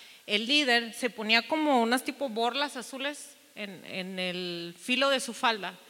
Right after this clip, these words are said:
para que la gente supiera que él era una persona que sabía la palabra de Dios, que tenía autoridad y para que recordaran la ley de Dios en su corazón. Pero ellos se los ponían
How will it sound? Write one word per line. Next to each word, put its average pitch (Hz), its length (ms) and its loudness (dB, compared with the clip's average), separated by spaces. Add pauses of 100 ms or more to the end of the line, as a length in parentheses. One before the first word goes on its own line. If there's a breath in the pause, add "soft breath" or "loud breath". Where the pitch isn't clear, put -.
(240 loud breath)
para 214 200 2
que 220 100 -6
la 214 80 2
gente 247 320 -4
supiera 254 540 2
que 226 420 6
él 254 160 -2
era 247 160 2
una 254 120 2
persona 226 360 -2
que 233 80 -4
sabía 214 320 6
la 269 140 4
palabra 262 320 4
de 262 100 4
Dios, 226 300 -4
que 214 100 -14
tenía 202 320 -2
autoridad 254 560 0
y 226 80 -10
para 202 220 0
que - 100 -6
recordaran 196 640 2
la 240 80 2
ley 202 200 -2
de 208 100 -4
Dios 185 260 -6 (320 loud breath)
en 147 160 -8
su - 80 -14
corazón. 247 360 -2 (1600 loud breath)
Pero 233 160 10
ellos 294 180 6
se 294 80 -2
los 247 140 2
ponían 220 280 -2